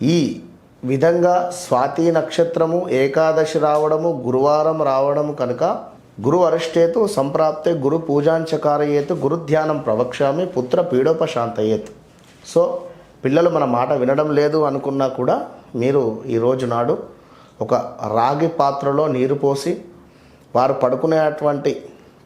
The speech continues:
ప్రదేశంలో తలగడ వద్ద ఆ రాగి పాత్రను పెట్టి, ఉదయం తెల్లవారైనాక దానిని తీసుకెళ్ళి ఈశ్వరుని మీద అభిషేకం చేయడం వల్ల పిల్లలు చెప్పిన మాట వినేటువంటి పరిస్థితి ఉంటుంది.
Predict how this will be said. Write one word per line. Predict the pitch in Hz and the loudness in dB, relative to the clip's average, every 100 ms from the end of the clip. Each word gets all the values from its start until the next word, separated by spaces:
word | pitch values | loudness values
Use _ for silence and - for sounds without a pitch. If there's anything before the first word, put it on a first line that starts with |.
| - | -2
ప్రదేశంలో | 123 143 147 143 143 151 | 2 2 2 0 0 0
తలగడ | 156 131 135 143 | 0 0 0 0
వద్ద | 139 135 123 156 - - - - - | 0 0 0 -2 -4 -16 -20 -20 -4
ఆ | 113 | -2
రాగి | 110 117 139 151 - - - - | 0 0 0 -4 -6 -18 -20 -4
పాత్రను | 127 131 147 139 | -2 0 -2 -2
పెట్టి, | 123 113 160 165 - - - - | 0 0 0 -4 -6 -20 -14 -4
ఉదయం | 127 170 175 | 0 2 2
తెల్లవారైనాక | 175 143 147 151 143 135 131 147 131 104 - - - - - - - - | 0 2 2 2 2 0 -2 0 0 -4 -10 -20 -20 -20 -20 -20 -18 -4
దానిని | 139 151 147 | -2 0 -2
తీసుకెళ్ళి | 147 156 - 156 160 | -2 -2 0 0 2
ఈశ్వరుని | 151 156 - 160 147 | 0 0 0 0 2
మీద | 139 143 | 2 2
అభిషేకం | 127 123 139 139 131 | 0 0 0 0 0
చేయడం | 120 113 131 | 2 2 2
వల్ల | 131 127 151 - - - - - - - - - | 2 2 0 -2 -14 -20 -20 -20 -20 -20 -20 -4
పిల్లలు | 147 175 175 | 2 2 2
చెప్పిన | 170 147 156 | 0 0 0
మాట | 151 139 | 2 0
వినేటువంటి | 135 131 123 123 117 110 | 0 0 -2 -2 -4 -2
పరిస్థితి | 110 113 139 | -2 -2 -2
ఉంటుంది. | 135 110 120 113 90 | 0 0 -2 -2 -4